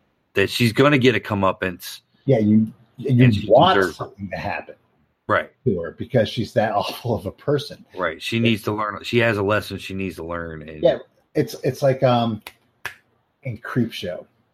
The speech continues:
Speaker 2: the, the
Speaker 1: Mm-hmm.
Speaker 2: segment with the roaches.
Speaker 1: Right.
Speaker 2: Where you, where you just want this guy, something to happen to him.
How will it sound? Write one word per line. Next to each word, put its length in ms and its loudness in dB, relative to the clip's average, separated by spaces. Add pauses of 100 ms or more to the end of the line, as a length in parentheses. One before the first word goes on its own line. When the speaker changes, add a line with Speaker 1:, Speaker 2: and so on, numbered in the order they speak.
(180)
Speaker 2:
the, 160 -2
the 120 -8
Speaker 1:
Mm-hmm. 60 -2
Speaker 2:
segment 380 -2
with 100 -4
the 120 -6
roaches. 720 -4 (320)
Speaker 1:
Right. 240 2 (500)
Speaker 2:
Where 120 2
you, 200 2 (100)
where 240 0
you 320 -2 (100)
just 240 -14
want 640 -2
this 160 -14
guy, 460 -8 (840)
something 380 -4
to 40 -2
happen 380 -8
to 100 -14
him. 240 -18